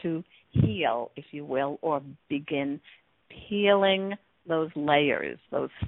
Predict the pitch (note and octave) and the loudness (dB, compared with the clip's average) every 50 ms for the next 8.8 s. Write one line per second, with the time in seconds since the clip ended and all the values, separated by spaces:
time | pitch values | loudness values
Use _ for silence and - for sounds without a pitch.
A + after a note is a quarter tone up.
0 | - - F3 F3 F3 - - - A#2 G#2+ G2 F2+ _ - C3 C3 C3+ C3+ B2+ B2 | -2 2 2 2 2 0 -4 -4 -4 -4 -4 -6 _ 0 0 2 2 2 0 -2
1 | _ - - - - - _ _ _ _ _ - _ - - - - F3+ E3+ E3+ | _ -16 -20 -20 -20 -20 _ _ _ _ _ -20 _ -12 -10 -2 4 6 6 8
2 | E3+ F3 F3 D#3 C#3+ C#3 C#3 C#3 C3 - - - C#3+ C#3 C#3+ C#3 C#3+ D3 C#3+ C#3+ | 6 4 2 -2 -4 -6 -8 -8 -10 -12 -10 -10 -8 -8 -8 -8 -6 -4 -4 -2
3 | C3+ C3+ - _ _ _ _ _ _ _ - E3+ D#3 C#3+ _ - - E3+ D3+ D#3 | -4 -6 -8 _ _ _ _ _ _ _ -10 -10 -10 -10 _ -12 -8 -6 -4 -4
4 | D3 - - - C3 - - - C#3+ C#3 C3 - C#3 C3+ C#3 C3+ C3+ A#2+ - - | -6 -8 -14 -18 -18 -18 -14 -14 -12 -12 -12 -10 -8 -8 -8 -8 -8 -10 -10 -12
5 | C#3+ C3+ - D3+ D#3 E3 E3 D3 C3+ B2 - - D3 D3 D3 C3+ D3 E3+ F#3+ G3 | -12 -10 -2 2 4 4 4 4 0 -2 -2 -4 -6 -4 -4 2 4 6 6 6
6 | E3+ D3+ D3 C3+ - - D3 C#3+ C3+ C3+ C3+ C#3 - - - - - - - - | 2 -2 -6 -8 -10 -10 -8 -8 -8 -8 -10 -12 -16 -18 -20 -20 -20 -20 -20 -18
7 | - - D3+ D3+ D3+ - - D3 - - C#3+ C#3 C3+ C3+ B2+ C#3 - - C3+ C3+ | -10 -8 -6 -6 -6 -8 -10 -12 -10 -8 -6 -4 -4 -6 -8 -10 -8 -6 -4 -2
8 | C3+ C3+ C#3+ D#3 E3+ E3 _ _ - C3+ B2+ A#2+ B2 A#2 A#2 | 2 4 4 4 4 2 _ _ -8 -6 -4 -4 -4 -6 -10